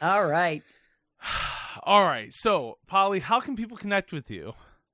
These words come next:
Speaker 1: Uh, you can connect to us for, um, for Facebook on Swipe the Podcast, which is on Facebook. That's a private group where you can have confidentiality, contact us, ask questions. Also, you can go to swipe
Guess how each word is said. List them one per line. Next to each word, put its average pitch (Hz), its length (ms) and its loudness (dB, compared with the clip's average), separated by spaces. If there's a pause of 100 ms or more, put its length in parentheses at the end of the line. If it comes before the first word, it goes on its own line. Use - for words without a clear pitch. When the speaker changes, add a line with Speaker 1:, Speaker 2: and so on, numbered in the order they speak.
(220)
Speaker 1:
Uh, 185 320 2
you 156 140 -4
can 185 160 -2
connect 185 400 -2
to 262 100 -2
us 240 360 -2
for, 175 580 2
um, 160 460 0 (140)
for 165 180 -2
Facebook 233 540 0 (540)
on 165 360 4
Swipe 160 480 -4
the 214 80 -4
Podcast, 214 680 -4
which 170 220 -4
is 160 160 -2
on 196 180 2
Facebook. 196 580 0
That's 170 200 -6
a 139 40 -4
private 196 540 -2
group 196 320 -2 (340)
where 185 120 -2
you 175 100 0
can 165 460 -2
have 170 260 -2
confidentiality, 175 960 0
contact 170 480 -2
us, 160 140 -6
ask 151 240 -6
questions. 214 480 0 (420)
Also, 294 300 2
you 240 180 2
can 220 200 -4
go 190 200 0
to 180 180 -6
swipe 180 520 -4